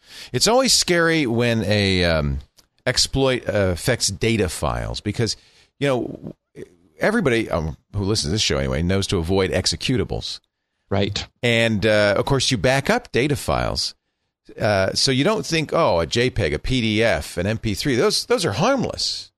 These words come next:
Speaker 2: Yeah, or an Excel spreadsheet.
Speaker 1: Or an Excel. That at least, 'cause there's macros, you go, "Well, I know, uh, you know, that could, that's got some executable code, but a,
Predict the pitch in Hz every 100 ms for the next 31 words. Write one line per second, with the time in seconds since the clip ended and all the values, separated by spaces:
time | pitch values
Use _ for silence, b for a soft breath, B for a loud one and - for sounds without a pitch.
0 | _ - 113 151 120 120 - 104 98 -
1 | 156 156 87 - 98 92 - 92 135 135
2 | 123 120 - 143 B B 277 339 320 135
3 | 131 - 120 113 113 113 117 113 92 92
4 | 92 107 123 113 107 98 92 90 90 82
5 | 69 85 92 95 - 98 - - 78 -
6 | 71 71 - - 69 58 - 160 82 62